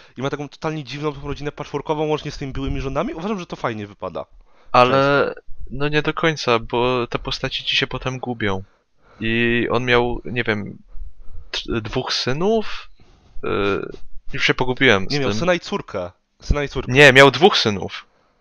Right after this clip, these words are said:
Speaker 1: Z kim miał jeszcze syna?
Speaker 2: On miał, on miał tam,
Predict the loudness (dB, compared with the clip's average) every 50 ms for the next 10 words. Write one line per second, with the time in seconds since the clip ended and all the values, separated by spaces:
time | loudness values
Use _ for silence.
0 | _ _ _ _ -20 -18 -18 -18 -18 -16 -14 -14 -14 -14 -12 -8 -6 -2 2 2
1 | 2 2 2 0 -4 -6 -2 -2 -2 0 0 -2 -2 -4 _ _ -20 _ _ _
2 | _ _ _ -20 -20 _ _ -6 -2 2 6 6 6 6 6 2 -2 -2 2 4
3 | 6 6 8 6 4 4 4 -2 -6